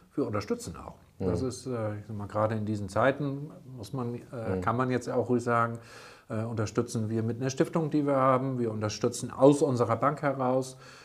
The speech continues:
Speaker 1: Äh, wir unterstützen Vereine, Verbände.
Speaker 2: Mhm.
Speaker 1: Äh, und das sind, äh, Dinge, die unsere Regionalität auch auszeichnen. Das
Speaker 2: Mhm.
Speaker 1: aber neben der Finanzdienstleistung.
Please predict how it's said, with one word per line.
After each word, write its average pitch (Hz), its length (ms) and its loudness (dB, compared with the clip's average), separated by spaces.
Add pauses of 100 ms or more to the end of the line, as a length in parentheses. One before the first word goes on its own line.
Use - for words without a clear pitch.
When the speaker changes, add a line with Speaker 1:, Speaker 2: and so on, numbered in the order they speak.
(120)
Speaker 1:
Äh, 117 300 -4
wir 120 100 -4
unterstützen 123 560 -4
Vereine, 127 480 0
Verbände. 127 680 0
Speaker 2:
Mhm. 104 60 -4
Speaker 1:
Äh, 113 640 -2
und 151 120 -6
das 139 180 0
sind, 147 260 2
äh, 135 320 2
Dinge, 139 460 2
die 127 320 4
unsere 123 400 2
Regionalität 123 640 0
auch 113 160 -4
auszeichnen. 90 500 -6
Das 143 140 4
Speaker 2:
Mhm. 196 40 2
Speaker 1:
aber 175 160 10
neben 160 340 12
der 120 120 10
Finanzdienstleistung. 143 1200 -2